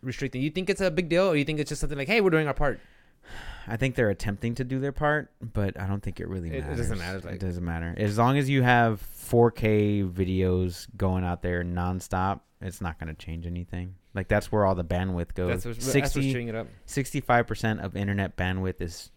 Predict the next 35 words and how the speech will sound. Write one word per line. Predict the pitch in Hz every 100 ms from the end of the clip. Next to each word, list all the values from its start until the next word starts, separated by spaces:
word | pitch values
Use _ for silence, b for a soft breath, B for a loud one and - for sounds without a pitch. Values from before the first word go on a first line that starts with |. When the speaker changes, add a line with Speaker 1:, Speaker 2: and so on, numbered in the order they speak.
| _ _ _ -
Speaker 2:
uh, | 92 85
video | 80 90 98 87
streaming | - 90 87
services. | - 92 95 - 110
Speaker 1:
Which | _ _ _ _ - -
Speaker 2:
That's | 104 -
Speaker 1:
makes | 107
sense. | - 107 110 - -
Speaker 2:
That's | 101 -
Speaker 1:
'Cause | 120
you | 113
Speaker 2:
like | 113
Speaker 1:
got |
your, | 117
you | 117
got | 113
your, | 107 101
your | 104 101
Hulus, | 123 120 127 120 - 92
your | 110
Netflix, | 113 - 110 107 - 113
Speaker 2:
Mm-hmm. | 113
Speaker 1:
your | 104
Disney | 95 101 104
Plus, | 104 104 104 - -
your | 107
Speaker 2:
Apple | 101 95 95
Plus, | 101 98 101
Speaker 1:
Apple | 107 107
Speaker 2:
Apple | 117
Speaker 1:
Plus, | 104 101 107
Speaker 2:
T |
V, | 107
Speaker 1:
your | 98
Speaker 2:
yeah. | 98